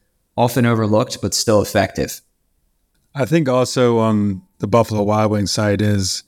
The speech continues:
Speaker 2: their goal of this campaign is to bring people back into bars to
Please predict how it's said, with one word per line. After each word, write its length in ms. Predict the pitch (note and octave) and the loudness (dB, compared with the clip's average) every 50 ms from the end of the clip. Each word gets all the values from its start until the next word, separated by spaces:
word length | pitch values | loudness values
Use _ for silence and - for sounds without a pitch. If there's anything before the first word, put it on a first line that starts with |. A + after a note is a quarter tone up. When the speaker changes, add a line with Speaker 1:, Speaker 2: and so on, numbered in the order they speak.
| _ _ _ - - - _ _ _ _ _ _ _ _ _ _ - | _ _ _ -20 -20 -20 _ _ _ _ _ _ _ _ _ _ -2
Speaker 2:
their 160 | C3 C3 B2 | 0 0 0
goal 340 | F#2+ - B2 B2+ C3+ C#3+ C3+ | 0 0 0 2 2 2 2
of 80 | B2+ | 2
this 200 | A#2 A#2+ A2+ - - | 0 0 -2 -2 -2
campaign 500 | - A#2+ A2+ G#2+ F#2 - A2 A2 G#2+ G#2+ | -2 0 0 0 0 0 0 0 0 0
is 140 | G#2 F#2+ - | 0 -2 -2
to 100 | - G2+ | -4 -2
bring 460 | F2+ G#2+ A2 G#2+ G#2+ G#2 G2+ G2+ F#2 | 0 0 2 2 4 4 4 2 2
people 440 | - A2+ G#2+ G2 - - G#2 G2+ F#2+ | 0 0 -2 0 0 0 0 0 0
back 460 | - - G#2+ G2+ G#2 G2+ F#2 - A#2 | 0 0 2 2 2 2 0 -2 -2
into 340 | G#2 G#2 G2+ - - A2+ G2 | -2 -2 -2 -2 -2 -2 -2
bars 920 | F2+ G#2+ G2+ G2+ G2 G2 G2 G2 G2 G2 G#2+ - - - - - - - _ _ | 0 0 0 0 0 0 -2 -2 -4 -4 -4 -4 -6 -6 -6 -8 -10 -12 _ _
to 320 | - - A2+ G#2+ G#2 - | 0 2 2 2 2 0